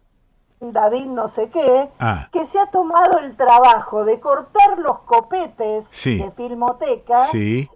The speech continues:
Speaker 1: y subí-, y subirlos a un canal de YouTube.
Speaker 2: Muy bien.
Speaker 1: De manera que vos tenés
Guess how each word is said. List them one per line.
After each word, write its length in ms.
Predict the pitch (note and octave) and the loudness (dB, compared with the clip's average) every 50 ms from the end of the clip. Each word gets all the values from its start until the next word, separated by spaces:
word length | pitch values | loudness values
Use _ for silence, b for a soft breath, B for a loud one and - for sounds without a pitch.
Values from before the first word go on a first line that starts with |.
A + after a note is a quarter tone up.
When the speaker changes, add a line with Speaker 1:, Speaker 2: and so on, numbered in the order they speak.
| _ | _
Speaker 1:
y 160 | - F4+ E4+ D4+ | -4 -2 -2 -2
subí-, 560 | - - F#4+ F#4 F4 F4+ F#4 F#4+ F#4+ - - _ _ | -4 -4 -4 -2 -2 0 -2 -2 -2 -4 -8 _ _
y 140 | F4+ F4 D#4+ | -6 -6 -6
subirlos 680 | - - F4+ F4+ E4+ F#4 F#4 F#4 E4+ F4 F4 E4+ - | -4 -6 -6 -4 -4 -4 -4 -4 -2 -4 -4 -2 -2
a 100 | C#4+ C4 | -4 -4
un 120 | C#4+ D4+ C4 | -4 -4 -4
canal 340 | C4 B3+ B3 C4 C4+ C4+ | -4 -2 -2 -2 -6 -6
de 160 | B3 B3 A3+ G#3+ | -6 -8 -8 -8
YouTube. 540 | A3 G#3+ G3 - - F#3 F3+ F3+ F3+ F3+ | -10 -12 -12 -10 -10 -10 -8 -8 -8 -8
Speaker 2:
Muy 160 | G2 - G2+ F#2 | -6 -4 -4 -4
bien. 280 | F2 D#2 D2 C#2 B1+ | -4 -6 -6 -8 -8
Speaker 1:
De 120 | - D#4+ D#4+ | -8 -6 -4
manera 280 | E4+ E4+ F#4+ G4 F#4+ | -2 0 0 0 -2
que 140 | F#4+ F4 D4 | -4 -8 -6
vos 220 | C#4+ E4+ F4+ E4 | -4 -2 -2 -2
tenés 420 | - E4 D#4 D4 D#4+ E4+ E4 - | -4 -8 -6 -4 -6 -6 -8 -10